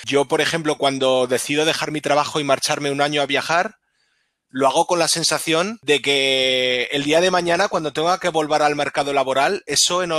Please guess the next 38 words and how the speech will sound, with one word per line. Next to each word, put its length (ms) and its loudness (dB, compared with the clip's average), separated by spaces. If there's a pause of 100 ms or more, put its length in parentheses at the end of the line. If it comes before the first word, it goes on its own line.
(120)
en, 440 -4
en 140 -8
Países 360 -2
Bajos 340 -2
se 120 0
va 100 4
a 40 2
ver 140 -2
con 180 -4
muy 140 -4
buenos 340 0
ojos. 480 -6
El 120 -4
hecho 260 -2
de 100 0
que 160 -4
yo 300 0 (140)
decidí 440 -2
dejar 420 2
mi 800 -2
zona 180 2
de 120 2
confort 460 0
y 100 -6
que 100 -2
de-, 360 -2
decidí 360 -4
desafiarlo 800 2
para 180 -2
saber 280 0
en 80 -6
realidad 340 -2
qué 80 -12
es 80 -8
lo 80 -6
que 100 -6
quería 280 -4
hacer 320 -2